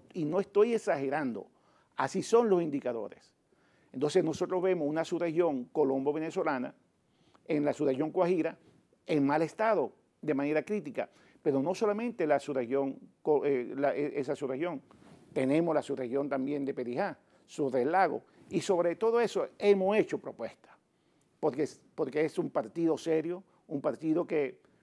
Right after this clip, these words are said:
pri-, en primer lugar, que queremos romper con esquemas del pasado, queremos crear nuevos paradigmas y, la, y estamos en la calle.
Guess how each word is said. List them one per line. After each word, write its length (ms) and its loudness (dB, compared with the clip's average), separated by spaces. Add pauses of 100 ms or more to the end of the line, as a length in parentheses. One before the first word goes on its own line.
(140)
pri-, 220 -2
en 320 0
primer 260 -2
lugar, 400 2 (240)
que 160 2
queremos 380 4
romper 360 0
con 160 -4
esquemas 640 -6
del 200 0
pasado, 460 0 (280)
queremos 380 4
crear 320 2
nuevos 220 -2
paradigmas 760 -2 (560)
y, 120 -4
la, 180 4
y 160 0
estamos 560 0
en 60 -2
la 100 -4
calle. 380 -16